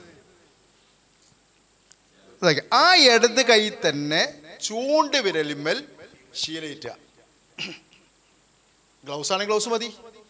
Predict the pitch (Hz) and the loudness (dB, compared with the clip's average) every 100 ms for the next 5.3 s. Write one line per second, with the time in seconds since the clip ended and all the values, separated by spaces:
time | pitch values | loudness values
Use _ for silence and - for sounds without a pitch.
0 | - - - - - - - 233 214 175 | -16 -18 -18 -18 -20 -2 6 8 8 6
1 | 120 220 185 - - - - 294 339 330 | 0 -6 -12 -14 -16 -4 4 8 10 8
2 | 254 226 226 208 185 185 170 156 135 - | 8 8 8 8 6 6 8 6 4 -2
3 | - - - - - - - - - - | -12 -16 -18 -18 -18 -18 -18 -18 -18 -18
4 | - - - - - - - 147 170 160 | -16 -16 -14 -14 -14 -14 -6 0 2 2
5 | 147 123 | 0 -4